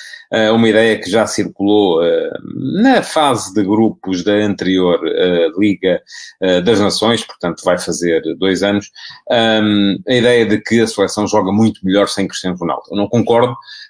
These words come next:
eh, mas percebo, percebo a lógica, joga diferente, de facto, joga um bocadinho diferente, não quer dizer que jogue melhor, não quer dizer sequer que consiga melhores resultados,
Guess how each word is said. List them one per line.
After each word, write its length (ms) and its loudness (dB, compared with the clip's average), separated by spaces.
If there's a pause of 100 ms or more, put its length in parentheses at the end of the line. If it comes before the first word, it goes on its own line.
eh, 260 2
mas 320 2 (100)
percebo, 380 0 (100)
percebo 240 0
a 60 4
lógica, 460 0 (320)
joga 200 -2
diferente, 580 0
de 80 -18
facto, 300 -4
joga 180 -4
um 40 -6
bocadinho 280 -4
diferente, 420 0 (380)
não 140 2
quer 80 2
dizer 180 0
que 80 -6
jogue 240 2
melhor, 260 2
não 140 0
quer 80 -6
dizer 200 -2
sequer 400 -2
que 160 -6
consiga 500 -4
melhores 580 2
resultados, 720 0